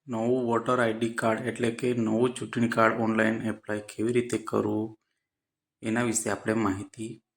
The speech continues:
મેળવીએ. તો ચાલો મિત્રો, વીડિયોને ચાલુ કરીએ. સૌપ્રથમ આપણે Google Chrome-માં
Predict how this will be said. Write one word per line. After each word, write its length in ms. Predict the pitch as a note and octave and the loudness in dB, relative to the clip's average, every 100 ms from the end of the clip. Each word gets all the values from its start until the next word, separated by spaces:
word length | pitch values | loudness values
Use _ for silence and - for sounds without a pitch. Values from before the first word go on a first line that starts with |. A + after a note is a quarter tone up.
| - | -8
મેળવીએ. 640 | A2 G#2 G2 G2 G2 G#2+ - _ _ _ _ _ _ _ - | -4 -2 -4 -6 -10 -12 -18 _ _ _ _ _ _ _ -10
તો 100 | A#2+ | -8
ચાલો 480 | - B2+ C3+ C#3+ | 2 4 6 4
મિત્રો, 460 | C#3 B2+ B2+ B2+ C3 | 4 2 0 0 0
વીડિયોને 680 | B2 A2+ A#2 A#2 A#2 D3+ D#3+ _ | -2 0 0 2 0 0 -6 _
ચાલુ 300 | - G#2+ G2 | -4 -4 -4
કરીએ. 540 | F#2+ - A2 A#2 A#2+ _ _ _ _ _ _ _ - | -8 -10 -8 -10 -12 _ _ _ _ _ _ _ -6
સૌપ્રથમ 600 | C3 - C3+ B2+ B2+ B2 | -2 2 2 4 2 2
આપણે 540 | A#2 A#2 A2+ A#2 A#2 _ | 0 0 0 0 -6 _
Google 480 | B2+ A#2 A2+ A#2 A#2 | -10 -4 -2 -2 -2
Chrome-માં 600 | A#2 G#2+ A2 A2 A#2 - | 0 0 0 0 -4 -6